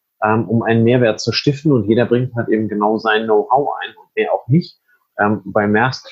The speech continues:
vermutlich nicht das Know-how hat über, über Datenbanken und I B M keine Ahnung von Containern hat. Ähm, insofern, das, das, das wäre ja genau dieses, dieses Konstrukt,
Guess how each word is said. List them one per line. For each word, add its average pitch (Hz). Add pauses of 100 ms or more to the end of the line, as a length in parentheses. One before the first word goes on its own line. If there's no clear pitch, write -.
(300)
vermutlich 123
nicht 143
das 110
Know-how 113
hat 117
über, 104
über 98
Datenbanken 123
und 107 (120)
I 101
B 95
M 104
keine 107
Ahnung 104
von 104
Containern 113
hat. 95 (800)
Ähm, 98
insofern, 107
das, -
das, -
das 107
wäre 120
ja 101
genau 107
dieses, 101
dieses -
Konstrukt, -